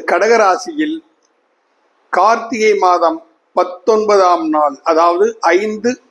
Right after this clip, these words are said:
பன்னிரெண்டு ரெண்டாயிரத்தி இருபத்தஞ்சு வெள்ளிக்கிழமை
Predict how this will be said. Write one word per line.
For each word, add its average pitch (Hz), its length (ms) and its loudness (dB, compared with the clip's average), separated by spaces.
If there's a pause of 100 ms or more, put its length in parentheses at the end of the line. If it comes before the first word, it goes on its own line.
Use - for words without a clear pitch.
(160)
பன்னிரெண்டு 196 640 0 (220)
ரெண்டாயிரத்தி 190 720 0 (120)
இருபத்தஞ்சு 170 720 -2 (340)
வெள்ளிக்கிழமை 175 760 0